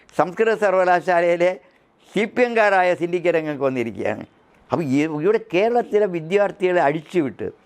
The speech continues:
സർവകലാശാലകളെ തകർക്കുന്നതിലൂടെ നമ്മുടെ വിദ്യാർത്ഥികൾ കേരളം വിട്ടു പോകുന്നുണ്ടെങ്കിൽ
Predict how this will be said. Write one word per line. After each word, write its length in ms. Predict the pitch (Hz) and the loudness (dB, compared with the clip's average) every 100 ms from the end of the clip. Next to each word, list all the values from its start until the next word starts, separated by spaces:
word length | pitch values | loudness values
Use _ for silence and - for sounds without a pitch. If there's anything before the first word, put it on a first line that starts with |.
| _ _ _ - | _ _ _ -4
സർവകലാശാലകളെ 1040 | - 156 160 190 190 180 175 170 160 151 160 | 0 2 2 2 2 2 0 0 2 2 -2
തകർക്കുന്നതിലൂടെ 1000 | - - 147 165 165 165 143 127 107 92 - _ _ _ - | -4 -2 0 0 -4 -2 -2 -2 -4 -6 -10 _ _ _ -2
നമ്മുടെ 460 | 139 156 180 180 | 0 0 0 0
വിദ്യാർത്ഥികൾ 760 | 165 143 143 170 156 147 139 147 147 _ - | 0 -2 0 0 0 -4 -2 -2 -6 _ -2
കേരളം 340 | 151 165 160 | 0 2 0
വിട്ടു 160 | 151 143 | 0 -4
പോകുന്നുണ്ടെങ്കിൽ 720 | 117 143 151 139 131 135 135 | 0 0 2 0 -2 -2 -4